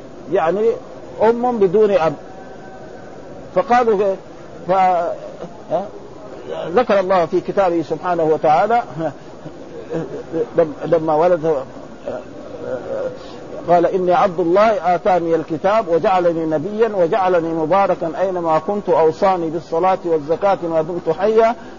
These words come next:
وبرا بوالدتي ولم يجعلني جبارا شقيا والسلام علي يوم ولدت ويوم أموت ويوم"،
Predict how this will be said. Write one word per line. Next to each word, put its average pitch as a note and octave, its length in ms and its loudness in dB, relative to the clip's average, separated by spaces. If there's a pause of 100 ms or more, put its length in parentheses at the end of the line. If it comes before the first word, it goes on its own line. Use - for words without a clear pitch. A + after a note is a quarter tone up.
(140)
وبرا G3+ 340 2
بوالدتي F3+ 680 2
ولم F3+ 240 4
يجعلني F3+ 440 0
جبارا E3+ 500 2
شقيا G#3 520 2
والسلام F3 540 2
علي E3+ 300 2
يوم D#3+ 180 4
ولدت D#3+ 420 2
ويوم D#3+ 340 6
أموت E3 380 0
ويوم"، D#3 280 4